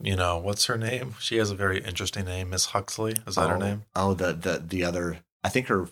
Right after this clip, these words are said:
Speaker 2: first name was Minnie, 'cause I remember her talking to Mister Carmichael later on in the movie, and I think he calls her Minnie or some-,
Speaker 1: Whatever.
Speaker 2: something like that. But
Speaker 1: Minnie
Speaker 2: yeah.
Speaker 1: Huxley?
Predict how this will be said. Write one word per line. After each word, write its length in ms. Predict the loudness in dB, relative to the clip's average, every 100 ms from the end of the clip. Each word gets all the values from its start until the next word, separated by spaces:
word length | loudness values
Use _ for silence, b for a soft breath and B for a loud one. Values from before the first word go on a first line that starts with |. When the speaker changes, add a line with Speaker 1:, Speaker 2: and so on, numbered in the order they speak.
| -12
Speaker 2:
first 280 | 0 2 4
name 140 | 2 0
was 140 | -2
Minnie, 340 | -2 -2 -2
'cause 160 | -2 0
I 60 | 2
remember 380 | 2 0 -2 -2
her 240 | -2 -4
talking 400 | 0 -2 0 -2
to 60 | -2
Mister 280 | -2 -2
Carmichael 540 | -4 -2 -2 -2 -4 -6
later 240 | -4 -4
on 120 | -6 -6
in 40 |
the 60 | -6
movie, 340 | -6 -6 -6
and 220 | -8 -10 _ _ _ _ -4
I 80 | 0
think 180 | 0 0
he 60 | -2
calls 280 | -4 -2
her 100 | -4
Minnie 400 | -2 0 0 -2 -8 _ _ _ _ 2
or 60 |
some-, 120 | 4 4
Speaker 1:
Whatever. 160 | 2
Speaker 2:
something 300 | 2 2 2
like 160 | -2 0
that. 220 | 0 2
But 60 | 4
Speaker 1:
Minnie 120 | 4
Speaker 2:
yeah. 100 | 4
Speaker 1:
Huxley? 500 | 2 2 -2 -2 -4